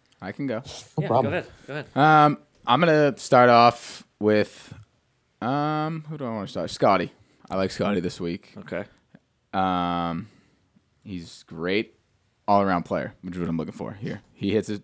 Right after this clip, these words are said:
Speaker 1: ac-, he's very accurate player, is what I should say.
Speaker 3: Mm-hmm.
Speaker 1: I'm looking
Speaker 3: Holy
Speaker 1: for guys
Speaker 3: shit.
Speaker 1: that are accurate. Scotty, he hits it
Speaker 2: Scotty.
Speaker 1: long. These gre-, these fairways are pretty much open. The treachery is sort of around the greens, and I,
Speaker 3: Yep.
Speaker 1: his irons are u-, de-, usually locked in.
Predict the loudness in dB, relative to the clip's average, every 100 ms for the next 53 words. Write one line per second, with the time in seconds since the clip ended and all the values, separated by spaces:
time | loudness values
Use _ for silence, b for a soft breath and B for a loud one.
0 | _ -2 -2 0 -2 4 4 4 2 0
1 | -2 -16 -12 -12 -10 -10 -2 6 6 6
2 | 2 -4 -10 -4 2 6 6 6 4 6
3 | 8 8 6 6 4 2 2 0 0 -2
4 | 4 4 6 2 0 -6 _ _ -2 2
5 | 2 4 8 10 10 8 6 0 B B
6 | B B -16 B B _ -4 0 0 2
7 | 0 2 6 6 6 4 2 2 0 0
8 | 2 2 2 -2 -4 _ _ _ _ _
9 | _ -8 -2 -2 0 -4 -2 -2 -2 -2
10 | -2 -2 -4 -6 -4 -6 -6 -8 -8 -8
11 | -6 -2 0 0 -2 -4 -6 -8 _ _
12 | _ _ -14 -14 -14 -20 _ -4 -2 -2
13 | 0 0 0 0 -2 -4 -12 -12